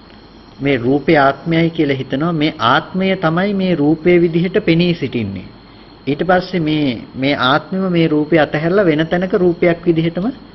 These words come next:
පෙනී සිටිනවා. යකෙක් ආවේශ වෙනවා වගේ දෙයක්. එතනින් අදහස් කරන්නේ. ඒ කියන්නේ ඒ යකාම මේ රූපේ විදිහට දැන්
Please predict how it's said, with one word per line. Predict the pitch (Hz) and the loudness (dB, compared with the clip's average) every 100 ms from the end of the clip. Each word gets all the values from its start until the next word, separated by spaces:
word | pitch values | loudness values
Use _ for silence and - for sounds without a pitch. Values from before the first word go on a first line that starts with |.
| - - - - - | -20 -20 -20 -20 -8
පෙනී | - 160 143 | -2 0 0
සිටිනවා. | - 110 101 104 - - | -4 -8 -8 -10 -12 -6
යකෙක් | 123 156 - | -4 -4 -2
ආවේශ | 151 151 151 | 0 0 -2
වෙනවා | 165 156 156 | -4 -8 -8
වගේ | 151 156 | -10 -8
දෙයක්. | 147 156 - - - - - - - - - - | -8 -8 -14 -20 -20 -20 -20 -20 -20 -20 -20 -12
එතනින් | 117 131 123 | -8 -4 -4
අදහස් | 107 98 92 | -4 -6 -10
කරන්නේ. | - 110 101 101 - - | -14 -16 -16 -16 -20 -20
ඒ | - | -10
කියන්නේ | 117 101 98 98 - - - - - | -8 -6 -8 -12 -16 -20 -20 -20 -6
ඒ | 110 | -2
යකාම | 107 104 123 165 | -2 0 0 2
මේ | 160 | 0
රූපේ | 143 139 135 147 | 0 -2 0 0
විදිහට | 147 160 165 | 0 -2 -4
දැන් | 151 143 | -6 -8